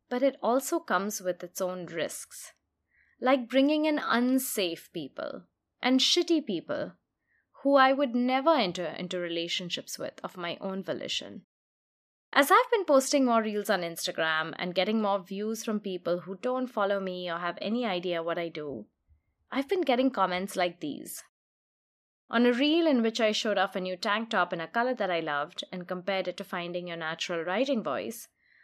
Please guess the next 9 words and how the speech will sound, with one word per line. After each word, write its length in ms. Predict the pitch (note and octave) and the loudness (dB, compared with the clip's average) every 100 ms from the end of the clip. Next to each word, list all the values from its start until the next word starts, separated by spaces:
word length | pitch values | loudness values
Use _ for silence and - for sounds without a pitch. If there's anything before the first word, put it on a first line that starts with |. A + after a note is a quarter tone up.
| _ - | _ 0
what 220 | C#4 C#4 - _ _ - | 0 0 -8 _ _ -8
looked 380 | B3 G4 A4 | -2 -2 0
like 220 | E4 D#4 D4 | 0 2 4
a 40 | |
man 360 | A#3 G3+ G#3 A3+ | 4 4 4 2
who's 160 | G#3+ | 0
into 180 | G#3+ G3+ | -4 -4
building, 400 | E3+ G#3 A3 G#3 - | -4 -2 -4 -8 0
bodybuilding 760 | A3 A#3+ A#3 D#3+ - - - | 4 4 2 -2 -2 -6 -8